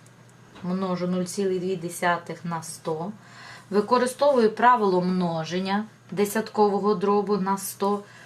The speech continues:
Для того кому, кому переношу на два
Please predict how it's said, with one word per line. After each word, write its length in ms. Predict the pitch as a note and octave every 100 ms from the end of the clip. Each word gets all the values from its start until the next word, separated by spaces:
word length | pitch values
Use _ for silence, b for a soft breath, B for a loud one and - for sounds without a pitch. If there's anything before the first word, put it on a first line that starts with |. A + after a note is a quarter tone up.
| B -
Для 180 | F3+ F#3
того 420 | F#3 F#3+ F3 E3
кому, 540 | - E3+ F3 F#3+ A#3 C4+ - - - -
кому 440 | - F#3 F3+ G3
переношу 680 | G3+ B3 B3+ B3+ B3 A#3+ A#3+
на 200 | F#3+ D#3+
два 480 | D#3 D#3 E3+ F#3+